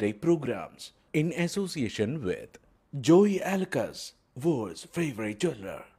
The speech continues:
Denote, the digital guide. Coral Perfumes, shop all international branded perfumes online. Ikais Restaurant, Al Karama, Dubai. Vanchipura Theme Restaurant, Al Nadawan, Dubai.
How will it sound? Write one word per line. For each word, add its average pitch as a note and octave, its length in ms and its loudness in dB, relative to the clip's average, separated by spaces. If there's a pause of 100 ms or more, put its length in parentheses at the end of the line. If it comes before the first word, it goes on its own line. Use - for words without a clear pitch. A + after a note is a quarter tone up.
(760)
Denote, C3+ 520 -2 (420)
the A2 120 -2
digital C3 500 -2
guide. G#2 500 -8 (560)
Coral F3+ 360 4
Perfumes, A#2+ 720 -6 (240)
shop - 500 0
all F#2 300 -4 (100)
international E3+ 580 -4
branded C#3+ 460 -6
perfumes F#2+ 500 -8
online. B2 580 -8 (460)
Ikais C#3 560 2
Restaurant, F#2+ 560 -4 (120)
Al A#2 140 -2
Karama, F2+ 520 -4
Dubai. G#2 460 -2 (420)
Vanchipura F#3 500 2
Theme G3 280 -2
Restaurant, E2+ 640 -6 (220)
Al C#3+ 120 0
Nadawan, C3+ 600 -2 (200)
Dubai. G#2 460 -6